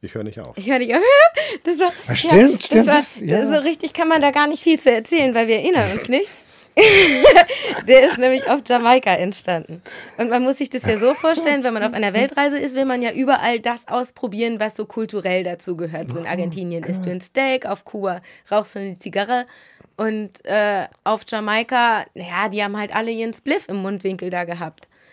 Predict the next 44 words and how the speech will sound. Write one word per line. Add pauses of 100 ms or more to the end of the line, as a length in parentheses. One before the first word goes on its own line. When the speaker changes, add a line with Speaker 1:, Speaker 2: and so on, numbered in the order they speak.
(280)
Speaker 2:
Dann
dachte
ich,
okay, (180)
ich
kannte
mich
jetzt
mit
Kiffen
nicht
so
aus, (100)
aber
man
muss
es
ja
einmal
mitmachen,
um
die
Kultur
zu
verstehen. (440)
Also
haben
wir
da
oben
in
Ora
Cabeza,
da
haben
wir
bei
Papa
Kervin,
das
ist,
äh, (520)
der
ehemalige